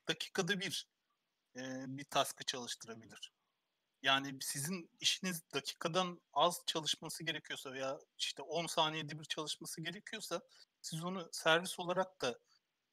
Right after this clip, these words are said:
e, çalıştırmanız gerekiyor. O sizin şeyinizi yapmıyor, işinizi görmüyor. Burada, e,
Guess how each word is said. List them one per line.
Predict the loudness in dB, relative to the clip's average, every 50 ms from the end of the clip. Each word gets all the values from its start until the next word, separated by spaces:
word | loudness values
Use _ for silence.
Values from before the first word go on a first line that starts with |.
| _ _ -12
e, | -8 -6 -6 -6 -2
çalıştırmanız | 0 2 2 2 0 -2 -4 -4 -4 -4 -4 -6 -6 -8
gerekiyor. | -8 -8 -8 -10 -8 -6 -6 -6 -6
O | -6
sizin | -6 -6 -6 -4 -6 -6 -4
şeyinizi | -4 -6 -4 -4 -6 -6 -6 -4 -2 -2
yapmıyor, | -2 -2 -2 -4 -8 -6 -6 -6 -6 -6
işinizi | -4 -4 -2 -2 -4 -6 -8 -8 -8
görmüyor. | -6 -6 -6 -6 -4 -6 -8 -8
Burada, | -8 -6 0 2 2 2 2 -2 -20 -20 -20 _ _ _ _ _
e, | -10